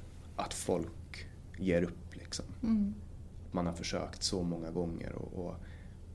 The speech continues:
Speaker 1: men tror du att det kan vara så att, att det är för att den här hjälpen erbjuds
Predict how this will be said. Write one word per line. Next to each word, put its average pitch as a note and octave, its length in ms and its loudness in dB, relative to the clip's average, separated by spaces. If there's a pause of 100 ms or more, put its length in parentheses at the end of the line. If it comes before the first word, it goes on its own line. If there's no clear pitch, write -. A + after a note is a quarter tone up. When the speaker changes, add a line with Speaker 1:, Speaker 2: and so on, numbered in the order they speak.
(440)
Speaker 1:
men F#2+ 140 2
tror F2+ 200 6
du G2 180 10
att A2+ 80 4
det - 60 2
kan E2 220 2
vara D#2+ 180 4
så - 240 0
att, - 320 -4 (840)
att - 180 -4
det F2+ 180 6
är A2 60 6
för - 140 4
att - 380 0 (580)
den F2 120 0
här F2 80 4
hjälpen F2 400 6
erbjuds F2 760 2